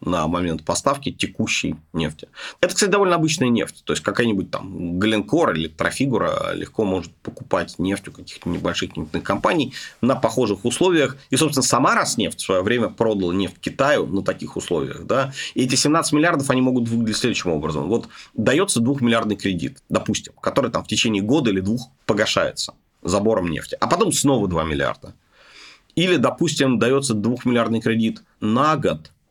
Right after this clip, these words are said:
Венесуэла его обслуживает, а потом в следующем году вместо того, чтобы его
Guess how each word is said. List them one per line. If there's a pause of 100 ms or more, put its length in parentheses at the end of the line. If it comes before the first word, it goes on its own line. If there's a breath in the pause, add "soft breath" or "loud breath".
(120)
Венесуэла
его
обслуживает, (160)
а
потом
в
следующем
году
вместо
того,
чтобы
его